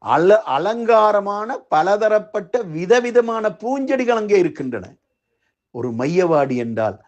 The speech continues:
அந்த இடத்தை கண்ட உடனே நமக்கு,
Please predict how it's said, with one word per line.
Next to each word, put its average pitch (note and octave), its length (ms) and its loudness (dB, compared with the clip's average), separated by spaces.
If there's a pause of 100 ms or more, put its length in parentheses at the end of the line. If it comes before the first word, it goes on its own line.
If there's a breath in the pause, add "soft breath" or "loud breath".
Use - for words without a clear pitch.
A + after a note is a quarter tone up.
(300)
அந்த C3+ 340 -6
இடத்தை F3 460 2 (120)
கண்ட F#3 380 0 (120)
உடனே E3+ 380 2
நமக்கு, D#3+ 600 -2